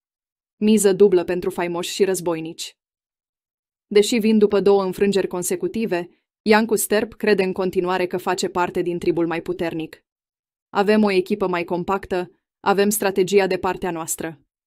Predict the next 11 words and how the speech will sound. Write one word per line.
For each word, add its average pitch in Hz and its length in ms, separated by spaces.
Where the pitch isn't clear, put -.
Oare 196 260
să 208 140
aibă 196 220
el 190 200
dreptate 185 460
și 180 120
să 185 120
fie 190 200
motorul 185 440
unei 180 240
reveniri? 180 600